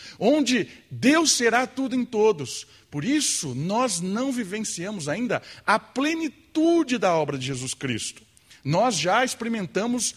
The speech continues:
de uma parte fundamental, que é toda descrita ali. Vivemos agora para adorar a Deus com a nossa vida,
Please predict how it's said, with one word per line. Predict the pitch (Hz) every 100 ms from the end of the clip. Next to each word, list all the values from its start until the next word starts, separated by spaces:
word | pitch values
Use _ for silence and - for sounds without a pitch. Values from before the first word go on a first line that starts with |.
| - -
de | 165
uma | 269 254
parte | - 220 294 285 294
fundamental, | - 302 311 339 330 277 311 262 - - -
que | 196
é |
toda | 196 190 226 269
descrita | 233 262 247 254
ali. | 196 196 - - -
Vivemos | 156 196 214 320 202
agora | 180 214 269
para | 240 240
adorar | 196 185 240 262
a |
Deus | 170 269 -
com | 240
a |
nossa | 226 285 285 196
vida, | 175 285 226 139